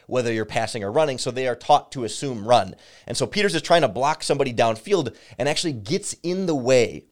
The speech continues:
of Justin Fields' pass to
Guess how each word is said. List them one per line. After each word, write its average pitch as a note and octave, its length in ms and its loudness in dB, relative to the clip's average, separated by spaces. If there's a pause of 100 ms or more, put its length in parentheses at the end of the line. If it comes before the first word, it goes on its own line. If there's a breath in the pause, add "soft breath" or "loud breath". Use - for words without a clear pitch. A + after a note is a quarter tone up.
(380)
of C3 460 2
Justin B2+ 400 2
Fields' G#2+ 420 -6
pass - 560 -4 (360 soft breath)
to B2 300 -4